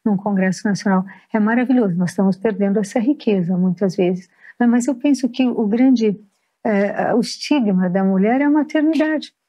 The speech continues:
né? E é uma pena, porque ela tem vocação pra maternidade também. E é uma grande realização da mulher. Eu penso que toda mulher e todo homem pode ser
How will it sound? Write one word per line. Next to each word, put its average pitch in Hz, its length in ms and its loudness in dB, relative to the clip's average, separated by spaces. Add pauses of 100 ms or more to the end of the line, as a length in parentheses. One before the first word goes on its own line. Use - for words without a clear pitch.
(120)
né? 240 200 2
E 262 100 2
é 254 40 4
uma 269 160 4
pena, 269 340 2
porque - 240 -6
ela 262 140 0
tem 320 240 -2
vocação 208 480 -2
pra 196 140 -2
maternidade 196 680 -2
também. 202 380 -2
E 277 80 0
é 370 80 0 (800)
uma 254 160 4
grande 277 280 2
realização 202 640 2
da 196 80 4
mulher. 180 300 2 (360)
Eu 247 100 0
penso 311 240 0
que 262 80 0
toda 349 260 2
mulher 277 500 2
e 190 60 -10
todo 302 320 0
homem 208 340 2 (320)
pode 202 220 0
ser 202 300 -6